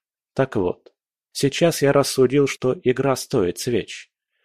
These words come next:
У меня есть возможность кардинально изменить свою жизнь и жизнь моей семьи. И я буду глупцом, если не попробую сорвать куш.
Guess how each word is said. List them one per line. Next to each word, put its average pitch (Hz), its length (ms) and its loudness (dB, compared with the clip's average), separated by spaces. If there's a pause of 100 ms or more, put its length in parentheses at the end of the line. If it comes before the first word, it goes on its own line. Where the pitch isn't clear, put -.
(100)
У 143 120 2
меня 139 300 2
есть 123 360 2
возможность 113 640 -2
кардинально 110 680 0
изменить 104 420 -2
свою 95 380 0
жизнь 104 440 -4 (180)
и 131 140 0
жизнь 113 300 0
моей 107 280 0
семьи. 104 640 -4 (380)
И 151 100 0
я 143 200 4
буду 135 320 2
глупцом, 131 640 0
если 101 280 -2
не 101 100 -2
попробую 104 580 2
сорвать 131 500 0
куш. - 480 -4